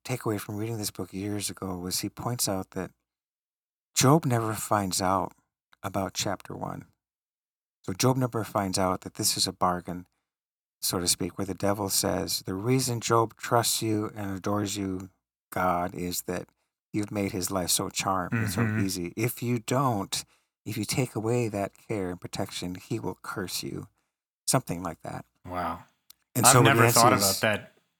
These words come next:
Speaker 2: that
Speaker 1: Yeah.
Speaker 2: narrative choice to, to reveal that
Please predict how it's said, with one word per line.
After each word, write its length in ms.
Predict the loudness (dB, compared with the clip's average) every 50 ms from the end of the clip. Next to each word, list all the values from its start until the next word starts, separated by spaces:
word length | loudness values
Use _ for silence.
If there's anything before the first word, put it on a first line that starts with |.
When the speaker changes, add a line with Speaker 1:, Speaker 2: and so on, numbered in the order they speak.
| -6 0
Speaker 2:
that 160 | 4 6 6
Speaker 1:
Yeah. 140 | 6 6 6
Speaker 2:
narrative 680 | 6 6 4 4 4 2 -2 -2 -4 -6 -6 -8 -10 _ _ _ _ -4
choice 460 | 0 2 4 4 4 4 4 2 2
to, 220 | 2 2 0 0 -2
to 260 | -4 -4 -2 -2 0
reveal 640 | 0 -2 -2 0 2 2 4 4 4 4 4 2 2
that 420 | 2 2 2 0 0 -2 -8